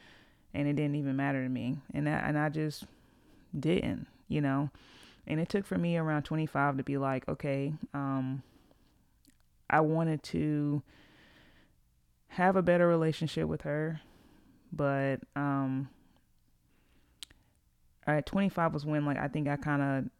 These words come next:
humanized my mom. And that's what made me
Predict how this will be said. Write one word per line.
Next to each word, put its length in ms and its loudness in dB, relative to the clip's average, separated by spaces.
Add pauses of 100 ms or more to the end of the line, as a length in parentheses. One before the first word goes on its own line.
(120)
humanized 600 -2
my 100 -4
mom. 340 -8 (580)
And 140 -2
that's 220 0
what 100 -2
made 220 0
me 460 2